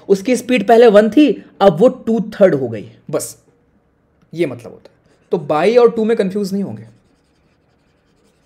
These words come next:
I hope जो अभी आपने सीखा है, उससे कर लिया होगा ये क्वेश्चन, उससे कर लिया होगा।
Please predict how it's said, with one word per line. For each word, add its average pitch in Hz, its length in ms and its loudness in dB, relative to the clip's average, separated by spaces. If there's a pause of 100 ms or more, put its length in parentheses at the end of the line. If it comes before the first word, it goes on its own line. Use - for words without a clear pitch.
(720)
I 190 100 0
hope 233 240 6
जो 214 120 8
अभी 196 100 4
आपने 220 220 4
सीखा 214 300 -6
है, 233 80 4
उससे 220 200 2
कर 214 180 2
लिया 196 160 4
होगा 156 160 4
ये 135 60 -2
क्वेश्चन, 117 260 -12 (1400)
उससे 180 260 -6
कर 185 240 -4
लिया 180 140 0
होगा। 131 300 -6